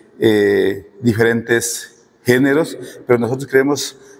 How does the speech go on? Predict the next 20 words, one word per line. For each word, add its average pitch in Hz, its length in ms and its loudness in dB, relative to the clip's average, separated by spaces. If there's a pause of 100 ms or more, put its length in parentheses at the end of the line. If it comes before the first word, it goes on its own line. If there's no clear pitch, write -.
(120)
eh, 110 180 4
mantenernos 151 800 0
firmes 139 500 2
a 104 180 2
esta, 104 600 0
a 107 360 0
esta 110 160 -8
demostración 139 600 0
de 107 80 0
nuestro 104 320 0
arte 101 360 0
en 107 120 -2
el 98 100 -2
arte 98 220 -2
de 95 100 4
baile 95 200 0
del 92 100 -4
pueblo 98 220 -2
Shuar, 180 200 0 (540)
siempre, 180 580 0